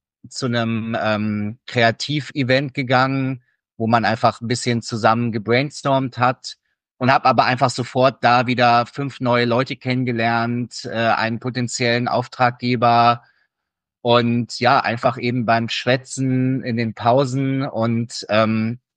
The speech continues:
ja, ansonsten würde ich eben sagen, auch einfach ein aktives Sozialleben haben. Ähm, ich hab eben auch, ja, viele Leute aus der Werbebranche, aber ich hab auch viele Freunde aus anderen Branchen und da kommt immer mal wieder,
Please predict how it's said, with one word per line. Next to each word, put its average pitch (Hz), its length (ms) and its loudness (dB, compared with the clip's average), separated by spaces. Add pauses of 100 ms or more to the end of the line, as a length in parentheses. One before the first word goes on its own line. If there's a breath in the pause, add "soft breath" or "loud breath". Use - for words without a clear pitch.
ja, 120 200 4
ansonsten 113 540 -2
würde 117 140 -2
ich 104 100 -12
eben 113 180 -2
sagen, 117 560 2 (360 soft breath)
auch 120 500 2
einfach 131 640 0
ein 120 200 0
aktives 147 520 -4
Sozialleben 131 800 0
haben. 143 640 0
Ähm, 117 520 -2 (800)
ich - 200 -4
hab - 200 -2
eben 120 240 2
auch, 113 320 0
ja, 117 260 2
viele 123 380 -2 (240)
Leute 120 480 2
aus 110 180 -2
der 107 180 -2
Werbebranche, 127 600 0
aber 113 120 2
ich 110 100 -6
hab 120 160 -2
auch 104 160 -6
viele 123 280 -2
Freunde 120 440 2
aus - 200 -4
anderen 120 400 0
Branchen 110 480 0
und 110 140 -2
da 117 80 4
kommt 123 360 -2
immer 143 240 4
mal 131 220 4
wieder, 127 400 2